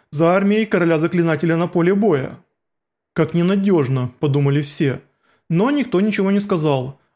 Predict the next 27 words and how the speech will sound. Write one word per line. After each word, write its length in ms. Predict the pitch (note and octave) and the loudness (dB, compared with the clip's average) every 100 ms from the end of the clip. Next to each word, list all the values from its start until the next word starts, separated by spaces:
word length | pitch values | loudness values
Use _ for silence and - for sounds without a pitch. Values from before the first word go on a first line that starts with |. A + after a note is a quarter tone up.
| - | -4
Они 200 | D#3 D#3 | -2 0
взяли 300 | C3+ D3+ C#3+ | 2 2 2
бумаги 680 | C#3 D3 G3+ A3 B3 B3 - _ G#3+ | 0 0 0 0 0 -2 -8 _ -2
и 60 | |
начали 380 | G3 F3+ G3 F3+ | 0 0 0 -2
их 300 | G#3 E3+ C#3 | 0 -2 0
изучать. 580 | E3 G3+ E3 - - _ _ _ _ _ _ _ _ - | -2 0 -2 -4 -10 _ _ _ _ _ _ _ _ -4
Они 220 | D#3+ A3 | 0 0
остановились 640 | C4+ G3 F3 E3+ F3+ F#3 | 0 0 0 2 0 0
на 100 | E3+ | -2
последнем 460 | D#3+ D#3 D#3+ D#3 D#3+ | -2 0 0 0 0
листе. 520 | F3 - - C3 A#2+ _ _ _ _ _ _ | 0 -4 -4 -4 -4 _ _ _ _ _ _
Каждый 600 | - G#3+ G3 D3 B2+ - _ | 0 0 0 -2 -4 -8 _
раз 240 | E3 D#3+ D3 | 0 2 2
за 180 | D3 D#3+ | 0 2
разом 340 | A3+ F#3+ D3+ | 2 0 -2
перечитывал 720 | D#3+ D#3 - G3 G#3 F#3+ A3 - | 0 -2 -2 0 2 0 -2 -2
один 360 | E3+ D#3 G3+ | 0 2 0
и 60 | G#3+ | 0
тот 240 | G#3 E3 | 0 0
же 140 | D3 F3 | 2 0
абзац. 540 | D#3+ D3+ C3+ - - _ _ _ _ _ - | 0 -2 -2 -6 -18 _ _ _ _ _ -2
Лица 300 | D3+ F#3+ F#3+ | -2 0 -2
всех 220 | - D#3 | -2 -2
застыли 460 | D#3+ E3+ F#3+ F3+ F3+ | -2 -2 0 0 0
и 160 | F#3+ | -2
побледнели. 840 | D#3+ D#3 E3 D#3 E3+ C#3 B2 - | -2 0 0 0 0 0 -2 -6